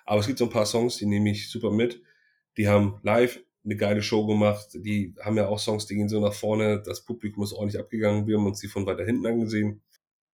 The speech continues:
Ja, ach so, der Song, den ich von Frog übrigens in die Playlist gepackt habe, ist, <laughs> ist Pokémon Theme. Ähm, weil das einfach mega geil war.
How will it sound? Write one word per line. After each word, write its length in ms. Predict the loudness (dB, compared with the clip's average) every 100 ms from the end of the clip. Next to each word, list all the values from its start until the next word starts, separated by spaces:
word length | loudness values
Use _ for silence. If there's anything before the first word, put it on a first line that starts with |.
| _ -20 _ _ _
Ja, 240 | -4 -4 -4
ach 80 | 0
so, 140 | 2
der 100 | 2
Song, 220 | 4 2
den 100 | 2
ich 80 | 0
von 100 | -4
Frog 220 | 0 0 0
übrigens 400 | -4 -4 -4 -4
in 60 |
die 60 | -4
Playlist 320 | -2 -2 -4
gepackt 360 | -8 -6 -8 -2
habe, 220 | 0 0
ist, 440 | -2 -2 -4 -8 -12
<laughs> 60 | -4
ist 260 | -4 -2 -2
Pokémon 400 | 0 0 0 0
Theme. 220 | -2 -4 _ _ _ _ _ _ _ _ _ _ _ _ -6
Ähm, 280 | -2 -2
weil 100 | -2
das 120 | -4 -4
einfach 220 | -6 -6
mega 220 | -2 0
geil 280 | 0 0 0
war. 320 | 0 -2